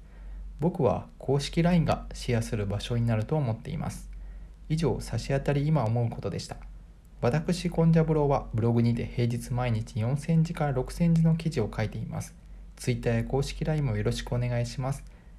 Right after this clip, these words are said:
何か挑戦したいなと思っている方は、お気軽にフォローください。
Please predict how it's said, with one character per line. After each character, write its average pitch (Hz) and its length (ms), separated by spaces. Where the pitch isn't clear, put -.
何 151 160
か 120 120
挑 143 260
戦 151 240
し 147 80
た 160 120
い 156 80
な 160 220
と 160 100
思 117 140
っ 117 80
て - 80
い 104 40
る 104 60
方 98 240
は、 117 200
お 110 80
気 120 120
軽 143 160
に 156 140
フ - 120
ォ 180 40
ロ 160 120
ー 120 60
く - 60
だ 98 140
さ - 120
い。 - 100